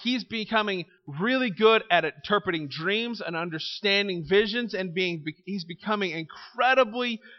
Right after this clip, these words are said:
smart in these realms. God is giving him favor on a massive scale, giving him favor in all areas, all these different areas. And the king, verse nineteen, "The king spoke to them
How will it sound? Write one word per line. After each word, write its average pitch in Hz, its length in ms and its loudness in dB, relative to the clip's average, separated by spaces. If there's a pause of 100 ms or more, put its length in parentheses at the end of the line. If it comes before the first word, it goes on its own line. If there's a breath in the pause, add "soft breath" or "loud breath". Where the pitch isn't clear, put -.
smart 214 760 4 (100)
in 180 160 -2
these 175 240 -4
realms. 156 440 0
God 196 280 8
is 170 180 0
giving 247 300 0
him 220 200 -2 (440 loud breath)
favor 214 480 4 (260 loud breath)
on 185 160 4
a 165 140 -2
massive 196 760 4
scale, 156 520 0 (560)
giving 214 320 2
him 180 80 -2
favor 226 440 4
in 180 220 -4 (140)
all 233 400 6
areas, 190 680 2 (540)
all 254 300 6
these 240 160 -2
different 190 340 0
areas. 151 540 0 (380 soft breath)
And 208 140 2
the - 80 0
king, 247 320 -2
verse 220 240 0
nineteen, 202 320 -2
"The 165 80 -8
king 254 340 -4
spoke 226 460 -2
to 208 80 -8
them 190 320 -2